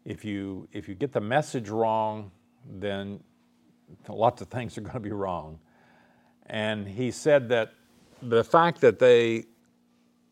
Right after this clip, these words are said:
are trying to interpret the gospel in light of their culture, they're bringing in things from Greek philosophy and they're into the go-, understanding of the gospel. This is a, as we said in one eighteen through three four, a misunderstanding of the gospel message.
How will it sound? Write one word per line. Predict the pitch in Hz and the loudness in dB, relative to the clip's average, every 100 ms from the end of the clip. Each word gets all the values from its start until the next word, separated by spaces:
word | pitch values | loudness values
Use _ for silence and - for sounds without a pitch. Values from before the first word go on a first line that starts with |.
| _ _ | _ _
are | 117 113 110 107 104 101 _ _ _ _ _ _ _ _ _ _ | 0 4 4 4 2 -2 _ _ _ _ _ _ _ _ _ _
trying | - 143 139 147 135 | -4 -2 0 -2 -2
to | |
interpret | 107 101 131 127 - | -4 -2 -2 -2 -2
the | 104 | -4
gospel | 113 113 104 - 117 104 | -4 -6 -10 -6 -4 -2
in | 98 | -4
light | 95 98 107 | -4 0 0
of | 101 | 0
their | 92 | -2
culture, | 80 - 120 117 - 107 101 | -6 -6 -2 -2 -4 -4 -2
they're | 95 | -2
bringing | 90 104 104 101 98 | -2 -4 -4 -6 -6
in | 101 98 92 90 _ _ _ _ | -6 -6 -8 -12 _ _ _ _
things | 117 104 92 | -4 -4 -6
from | 101 82 | -10 -8
Greek | 95 98 | -6 -6
philosophy | - 95 92 110 110 107 92 107 98 | -6 -4 2 2 2 -4 -2 0 0
and | 90 | -2
they're | 87 85 | -8 -10
into | 104 92 92 | -14 -12 -12
the | 85 | -12
go-, | 85 - | -14 -10
understanding | 104 95 - 98 90 | -8 -8 -6 -6 -6
of | |
the | 90 | -8
gospel. | 95 101 101 - 110 95 _ _ _ _ _ _ _ _ _ - | -6 -6 -8 -2 -2 -2 _ _ _ _ _ _ _ _ _ 0
This | 135 143 | 0 2
is | 147 | 2
a, | 104 92 87 - | 2 0 -2 -10
as | 120 | -8
we | 98 95 | -6 0
said | 131 104 | 2 2
in | 104 | 2
one | 117 | -2
eighteen | 110 82 117 | -4 -6 -8
through | 95 104 | -6 -8
three | 87 - 95 | -6 -6 -6
four, | - 123 101 | -2 0 2
a | |
misunderstanding | 101 107 117 110 95 - 104 101 | 0 -4 -4 -4 -4 -4 -4 -4
of | |
the | 87 | -4
gospel | 90 104 92 107 | 0 0 -2 -6
message. | 90 113 123 95 95 90 | -4 -4 -4 -6 -10 -12